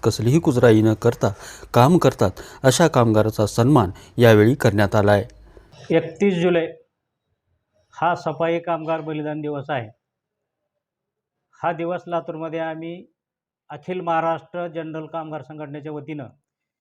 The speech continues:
Speaker 2: गेले तीन चार वर्षापासून साजरा करतो. हा दिवस साजरा करण्यामागचा हेतू स्वच्छता आणि सफाईमध्ये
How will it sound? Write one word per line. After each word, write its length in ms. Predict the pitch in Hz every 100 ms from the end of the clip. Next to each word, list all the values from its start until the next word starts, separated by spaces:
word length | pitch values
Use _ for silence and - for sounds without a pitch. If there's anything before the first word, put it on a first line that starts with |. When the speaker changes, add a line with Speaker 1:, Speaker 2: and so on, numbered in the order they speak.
| _
Speaker 2:
गेले 160 | 147 170
तीन 280 | 165 170 170
चार 180 | 170
वर्षापासून 600 | 165 156 156 151 147 160
साजरा 300 | 147 151 139
करतो. 380 | 131 127 - 113 _ _ _ _ _ _ _ _
हा 100 | 160
दिवस 420 | 160 165 175 175 -
साजरा 380 | 175 156 165 170
करण्यामागचा 600 | 165 151 156 156 143 160
हेतू 280 | 143 151 143 151 _ _ _ _ _ _ _ _ _ _ -
स्वच्छता 460 | 170 170 180 190 190
आणि 180 | 185
सफाईमध्ये 680 | 165 175 160 180 170 151 135